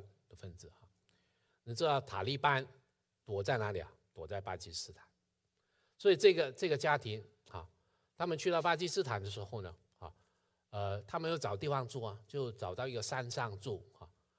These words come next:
结果后来才发现，原来山上哈，其中有一个，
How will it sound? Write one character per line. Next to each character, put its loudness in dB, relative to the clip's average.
结 4
果 10
后 12
来 12
才 10
发 8
现， 2
原 4
来 6
山 6
上 10
哈， 2
其 0
中 10
有 10
一 6
个， 6